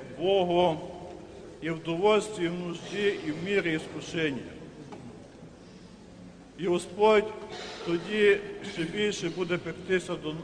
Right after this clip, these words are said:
за нас і ще більше буде любити нас. І знаючи, що Царство Небесне, яке Господь нас сьогодні призиває, війдуть тільки праведники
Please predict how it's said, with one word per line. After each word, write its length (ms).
за 120
нас 340
і 120
ще 180
більше 440
буде 240
любити 500
нас. 260
І 220
знаючи, 760
що 540
Царство 420
Небесне, 640
яке 300
Господь 520
нас 180
сьогодні 240
призиває, 800
війдуть 300
тільки 300
праведники 760